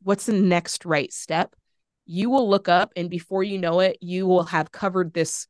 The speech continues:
expanse, and you'll go, "Man, I cannot believe how far I've come." And you'll know, like, "Hey, it wasn't just me. Like, I, I had a lot of help along the way. Like, God helped me." But at the same time, you'll,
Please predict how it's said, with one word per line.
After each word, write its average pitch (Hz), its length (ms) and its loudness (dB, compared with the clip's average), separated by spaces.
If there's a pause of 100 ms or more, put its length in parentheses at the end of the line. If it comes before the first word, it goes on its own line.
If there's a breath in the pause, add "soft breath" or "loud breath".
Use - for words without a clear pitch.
(560)
expanse, - 840 -2 (120)
and 202 140 -2
you'll 196 100 2
go, 180 160 6
"Man, 190 400 -2
I 175 80 -4
cannot 220 400 -4
believe 196 300 0
how 165 120 -2
far 170 240 0
I've 156 160 -2
come." 160 320 -10 (560)
And 185 540 0 (720)
you'll 226 260 4
know, 180 340 2
like, 160 200 -2
"Hey, 202 160 -2
it 151 100 -2
wasn't 196 280 0
just - 360 -12
me. 165 220 -2
Like, 160 240 -4
I, 180 340 2
I 190 80 0
had 196 160 -2
a 180 80 -4
lot 170 160 0
of 165 60 -4
help 170 180 -8
along 165 240 -4
the 165 80 -2
way. 151 200 0
Like, 143 200 -6
God 165 220 0
helped 170 280 -6
me." 156 100 -8
But 165 100 -4
at 151 80 -2
the 170 80 -14
same 175 260 -4
time, 196 300 -4
you'll, 165 240 0